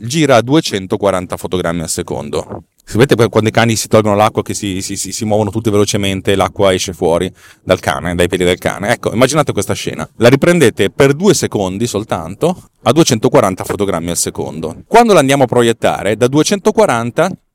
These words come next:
arriviamo a ventiquattro, significa che questi due secondi iniziali durano venti secondi.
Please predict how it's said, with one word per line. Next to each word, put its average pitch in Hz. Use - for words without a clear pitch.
arriviamo 131
a 107
ventiquattro, 104
significa 113
che 107
questi 139
due 160
secondi 123
iniziali 123
durano 175
venti 127
secondi. 85